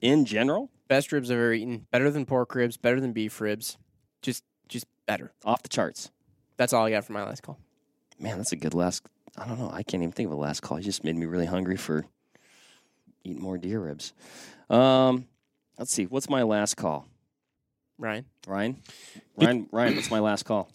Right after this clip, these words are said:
Speaker 3: Uh, Mark's last call is, um, December is a great time of the year. A lot of people think that they're on the tail end of their big game season, and if you don't live in a southern state where waterfowling is just getting good,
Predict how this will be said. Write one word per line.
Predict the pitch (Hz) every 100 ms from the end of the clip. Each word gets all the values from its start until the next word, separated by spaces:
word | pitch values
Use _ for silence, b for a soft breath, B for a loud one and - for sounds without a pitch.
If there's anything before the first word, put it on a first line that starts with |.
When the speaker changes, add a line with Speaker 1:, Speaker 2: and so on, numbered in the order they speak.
| - -
Speaker 3:
Uh, | 139 120 117
Mark's | 113 151 -
last | 156 131 -
call | 131 131 123
is, | 104 - - -
um, | 113 101 104 - _ _ _ _ 156
December | 143 - 185 180 175
is | 139
a | 123
great | 120 123 139 139
time | - 139 123
of | 110
the | 117
year. | 117 117
A |
lot | 107 120
of | -
people | 135 127
think | - 135 120 - - _ -
that | 113 - -
they're | 143 135
on | 123
the | 110
tail | - 135 120
end | 120
of | 113
their | 113
big | 123 120
game | 131 120
season, | 113 139 120 113 113
and | 110
if | 104 -
you |
don't | 117 120 117
live | 123
in | 113
a | 107
southern | - 117 113
state | - 120 113
where | 107 104
waterfowling | 110 117 113 - 120 107 110
is | 110
just | 113 117 -
getting | 113 104
good, | 110 117 117